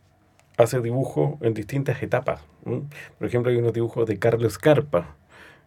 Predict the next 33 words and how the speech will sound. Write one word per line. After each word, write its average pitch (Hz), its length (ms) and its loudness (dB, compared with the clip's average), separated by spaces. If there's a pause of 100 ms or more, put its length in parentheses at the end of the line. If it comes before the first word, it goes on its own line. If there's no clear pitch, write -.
(320)
que 127 500 6
eran 113 260 6
dibujos 117 500 -2
ya 110 220 4
de 107 140 2
detalles, 98 720 0
¿m? 113 240 -4 (440)
Es - 80 -14
decir, 110 220 -4
no 113 140 4
eran 139 240 6
dibujos 127 300 -2
de 120 100 0
concepción 110 500 0
de 104 100 2
la 101 120 0
obra 107 200 2
en 104 100 -2
general, 113 600 0
de 101 100 -2
la 98 160 -2
situación, 107 640 -4
eh, 85 120 -8 (840)
preliminar, 101 760 4 (260)
sino 117 300 2
ya 117 180 8
de 123 100 2
situaciones 107 560 -2
mucho 120 260 -2
más 117 140 -4
concretas, 127 640 0
más 113 220 -2
acabadas. 113 640 0